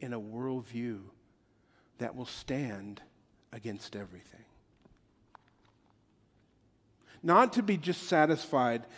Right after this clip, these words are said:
to hear someone else's explanation, but to believe it yourself. Does Jesus want you to hate your father and mother? Well, in Matthew <clears throat>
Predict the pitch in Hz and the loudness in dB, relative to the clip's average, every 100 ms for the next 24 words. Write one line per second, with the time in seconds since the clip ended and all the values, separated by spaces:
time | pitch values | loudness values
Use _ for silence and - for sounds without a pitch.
0 | - - 139 185 180 180 - 180 196 190 | -8 -2 6 8 8 4 0 0 4 2
1 | 185 - 151 165 160 156 127 120 - - | 2 0 0 0 -4 -6 -6 -8 -18 -20
2 | _ _ _ _ _ _ _ _ _ _ | _ _ _ _ _ _ _ _ _ _
3 | - 143 - - 120 110 110 - 107 107 | -10 -8 -8 -8 -8 -6 -10 -14 -20 -20
4 | _ _ _ _ _ _ _ _ _ _ | _ _ _ _ _ _ _ _ _ _
5 | _ _ _ _ _ _ _ _ _ _ | _ _ _ _ _ _ _ _ _ _
6 | _ _ _ _ _ _ - 123 117 110 | _ _ _ _ _ _ -16 -10 -8 -4
7 | 117 110 98 95 - 110 95 95 - _ | -4 -6 -10 -12 -14 -14 -14 -20 -20 _
8 | _ _ _ _ _ _ _ _ _ _ | _ _ _ _ _ _ _ _ _ _
9 | _ _ - - - - 151 180 143 151 | _ _ -20 -20 -18 2 8 8 6 2
10 | 160 160 180 - 165 160 151 135 147 147 | 2 4 0 0 -2 2 2 2 0 0
11 | 147 123 - 147 143 147 143 123 131 160 | 0 -2 0 2 4 2 0 0 0 0
12 | 131 131 127 120 131 151 151 135 131 131 | 0 0 0 0 0 0 -2 -4 -4 -6
13 | - _ _ _ _ _ _ _ _ - | -14 _ _ _ _ _ _ _ _ -2
14 | - | -2